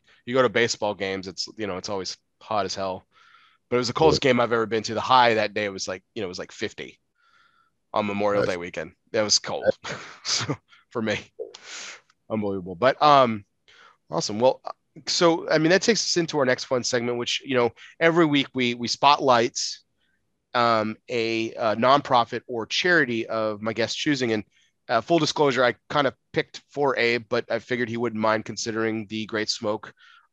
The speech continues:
Speaker 1: uh, does a lot of work with this foundation. And Abe, you've been honored by this foundation as well, the Kids Cancer Foundation. Um, what a terrific organization that you've been working with for the past few years.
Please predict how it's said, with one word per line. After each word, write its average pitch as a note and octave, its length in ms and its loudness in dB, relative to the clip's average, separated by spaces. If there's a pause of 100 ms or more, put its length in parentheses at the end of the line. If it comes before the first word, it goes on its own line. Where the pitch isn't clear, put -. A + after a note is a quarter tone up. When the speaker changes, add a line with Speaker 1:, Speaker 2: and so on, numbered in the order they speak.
Speaker 1:
uh, G#2 360 2 (480)
does A#2 180 2
a A2 60 -10
lot B2 160 4
of A#2 80 -2
work F3 240 -2
with C#3 80 -2
this - 160 -8
foundation. G#2+ 460 -4
And G#2 100 -6
Abe, A#2 200 -2
you've A#2 180 -12
been A2 160 -2
honored B2 340 2
by G#2+ 160 0
this G#2 160 -6
foundation F#2+ 500 -6
as G#2+ 140 -10
well, G2+ 240 0
the A2+ 80 -6
Kids A#2 200 -8
Cancer A2 280 -4
Foundation. G#2+ 540 -4 (440)
Um, G#2 320 2 (200)
what C3+ 120 -4
a C3 40 0
terrific C3+ 440 -2
organization A#2 540 -2
that A2+ 80 -6
you've A2+ 140 -12
been A2 120 -4
working G#2+ 300 -6
with A2+ 100 -6
for - 140 -8
the G#2+ 60 -6
past G#2 280 -2
few A#2 120 -12
years. G#2+ 400 -6